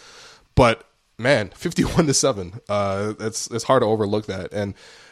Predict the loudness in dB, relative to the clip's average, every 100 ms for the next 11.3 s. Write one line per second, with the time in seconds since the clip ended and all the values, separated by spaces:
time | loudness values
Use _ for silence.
0 | -4 2 4 4 2 2 6 6 6 2
1 | 2 0 0 0 -2 0 0 -2 -6 -4
2 | -4 -4 -4 -4 -2 2 4 4 4 4
3 | 4 2 0 -4 -8 -8 0 2 2 0
4 | -4 -2 0 0 2 2 2 4 4 6
5 | 4 0 -6 -4 -4 -2 -2 -2 -4 -10
6 | -4 2 4 2 -2 -2 0 0 0 -8
7 | -6 -2 2 0 -2 -10 -8 -4 -2 -2
8 | -6 -10 -8 -8 -10 -14 _ -20 -8 -6
9 | -2 2 4 4 2 0 0 0 0 4
10 | 4 4 0 -2 -2 -2 -4 -2 -2 0
11 | 2 4 2